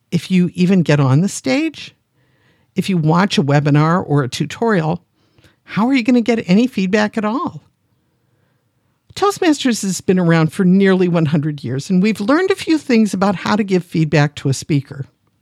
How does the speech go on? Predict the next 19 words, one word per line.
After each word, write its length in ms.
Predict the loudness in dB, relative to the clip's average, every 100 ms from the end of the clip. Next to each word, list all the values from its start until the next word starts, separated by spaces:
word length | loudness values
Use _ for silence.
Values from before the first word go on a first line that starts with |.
| _ _ _ _ _ _ _ _ _ _ -4
I 160 | 0
don't 220 | 2 2
know 120 | 2 4
that 160 | 2
it's 220 | 0 -2
written 460 | -2 0 2 2 2
anywhere, 400 | 2 2 0 0
but 160 | 0 -2
it's 140 | -4
commonly 460 | -6 -2 0 2 0
practiced, 600 | 0 -2 -2 -4 -2 2
and 120 | 2
I 160 | 4
learned 280 | 2 2 2
it 100 | 0
from 220 | 0 -2 0
older, 300 | 0 0 -2
experienced 560 | -2 0 2 2 -2
Toastmasters. 720 | -2 -2 0 0 0 -4 -6